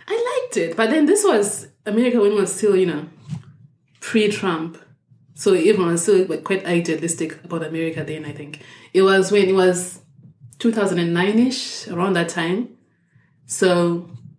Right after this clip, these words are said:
I liked it. It was, it was really big. People are really friendly.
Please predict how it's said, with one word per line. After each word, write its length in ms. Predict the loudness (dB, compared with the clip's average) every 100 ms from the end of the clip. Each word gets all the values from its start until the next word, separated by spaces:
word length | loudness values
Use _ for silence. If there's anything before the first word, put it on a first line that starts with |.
| 0
I 120 | 4
liked 320 | 4 4 2
it. 400 | -2 -2 -6 -6 0
It 60 | 4
was, 440 | 4 4 -2 -6
it 60 | -4
was 120 | 2
really 160 | 4 4
big. 420 | 2 0 -2 -10 _ _ _
People 200 | -2 2
are 100 | 2
really 540 | 0 0 -2 -4 -6 -14
friendly. 640 | -4 -2 -2 -4 -10 -12